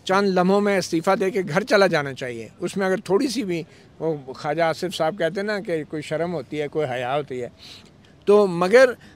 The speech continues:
हम देख रहे हैं कि वो इलेक्शन कमिश्नर जो है सुप्रीम कोर्ट से लड़ाई कर रहा है, कहते हैं, "नहीं, नहीं, आप गलत हैं,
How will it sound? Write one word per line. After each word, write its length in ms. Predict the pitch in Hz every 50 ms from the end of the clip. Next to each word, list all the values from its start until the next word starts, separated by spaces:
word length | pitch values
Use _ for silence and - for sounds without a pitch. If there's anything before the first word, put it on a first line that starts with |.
| _ -
हम 180 | - 202 254 247
देख 260 | 233 233 233 233 233
रहे 120 | 240 247
हैं 120 | 262 262 214
कि 80 | 311
वो 360 | 254 233 233 233 233 226 208 180
इलेक्शन 300 | 175 175 175 - 226 262
कमिश्नर 420 | 285 262 196 170 - 233 226 226
जो 120 | 254 226
है 80 | 214 233
सुप्रीम 420 | - - 190 220 196 190 220 233
कोर्ट 200 | 240 226 214 -
से 120 | 208 220 220
लड़ाई 260 | 214 202 208 220 262
कर 200 | 247 233 190 180
रहा 160 | 165 156 147
है, 80 | 139 131
कहते 200 | - 180 196 208
हैं, 60 | 220
"नहीं, 160 | 233 240 247
नहीं, 180 | 254 247 254 240
आप 180 | 226 226 226
गलत 380 | 277 208 220 208 220 220 240 233
हैं, 220 | 208 208 190 165